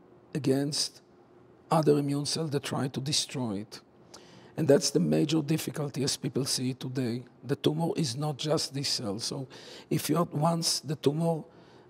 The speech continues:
uh, is established as an organ, not only that it tries to proliferate and protect itself, but then once it has these blood vessels, it can send cancer cells to remote sites to make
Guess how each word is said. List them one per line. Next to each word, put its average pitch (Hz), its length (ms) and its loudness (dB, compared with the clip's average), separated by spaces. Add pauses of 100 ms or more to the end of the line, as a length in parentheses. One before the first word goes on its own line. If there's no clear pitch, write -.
uh, 143 200 0
is 151 160 2
established 156 720 2
as 131 160 -2
an 123 120 -2
organ, 127 460 -2
not 151 200 0
only 156 300 0
that 143 220 -4
it 127 120 -6
tries 156 380 0
to - 80 -6
proliferate 139 640 -2
and 143 140 -4
protect 139 420 -4
itself, 143 560 -4 (500)
but 135 140 0
then 170 400 2
once 165 300 0
it 180 120 -4
has 151 220 0
these 147 220 -2
blood 143 340 2
vessels, 156 560 -2 (380)
it 151 160 -4
can 160 200 -2
send 139 680 2 (640)
cancer 143 420 4
cells 135 600 0
to - 120 -6
remote 143 400 0
sites - 600 -2 (480)
to - 60 -2
make 147 360 0